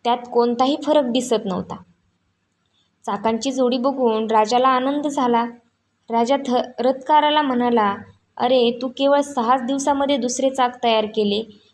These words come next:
मग पहिले चाक तयार करायला इतका वेळ का खर्च केलास?"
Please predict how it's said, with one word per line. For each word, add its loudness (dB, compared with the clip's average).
मग -4
पहिले 0
चाक 0
तयार 4
करायला 2
इतका 2
वेळ 2
का 2
खर्च -4
केलास?" 0